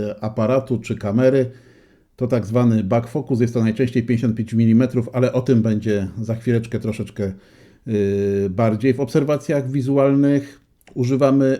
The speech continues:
okularów, a nie sensorów, więc ich zastosowanie będzie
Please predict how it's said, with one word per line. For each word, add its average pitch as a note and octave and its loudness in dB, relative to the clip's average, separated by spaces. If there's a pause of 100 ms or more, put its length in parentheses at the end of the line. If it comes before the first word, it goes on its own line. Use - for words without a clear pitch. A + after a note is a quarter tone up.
(100)
okularów, A#2+ 2 (720)
a B2 -2
nie C3 6
sensorów, B2+ 0
więc G#2+ -2
ich B2+ -4
zastosowanie C3 0
będzie B2 2